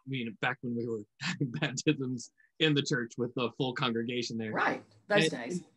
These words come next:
Speaker 1: and so it can be a blur. And I remember the baptism of my own children. It,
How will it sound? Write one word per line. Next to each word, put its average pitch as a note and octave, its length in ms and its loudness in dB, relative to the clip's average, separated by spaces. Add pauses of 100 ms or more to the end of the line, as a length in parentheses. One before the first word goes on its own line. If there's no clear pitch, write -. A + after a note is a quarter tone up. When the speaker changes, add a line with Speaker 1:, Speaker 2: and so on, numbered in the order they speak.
(140)
Speaker 1:
and E3+ 140 0
so F#3+ 120 6
it F3 200 2
can F#3+ 120 4
be F3 120 8
a D#3+ 60 6
blur. D#3 340 4
And C3 100 2
I C3 60 0
remember C#3 380 2
the A#2+ 80 -2
baptism A#2+ 580 -2
of A2 120 0
my A2 240 -2
own E3 160 2
children. A2 440 -2
It, A#2 80 -6